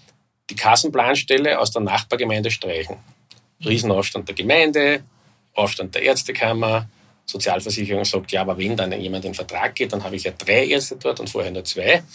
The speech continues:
Ich habe dann mit unserer Leitgruppe gesagt, Moment, wenn wir die Stelle dreimal nicht besetzen konnten,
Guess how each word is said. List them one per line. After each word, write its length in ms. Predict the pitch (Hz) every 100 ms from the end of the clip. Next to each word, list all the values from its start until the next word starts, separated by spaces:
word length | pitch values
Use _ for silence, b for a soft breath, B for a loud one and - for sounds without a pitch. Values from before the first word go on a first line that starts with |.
| B B B B B B _ _ _
Ich 100 | 139
habe 100 | 143
dann 120 | 143
mit 120 | 131
unserer 240 | 123 120 107
Leitgruppe 300 | 98 110 135
gesagt, 280 | 131 - -
Moment, 380 | 104 110 92 -
wenn 180 | - 117
wir 60 | 131
die 100 | 107
Stelle 260 | - 101
dreimal 340 | 104 92 104 113
nicht 180 | 113 -
besetzen 400 | - 175 - 101
konnten, 400 | 90 82 92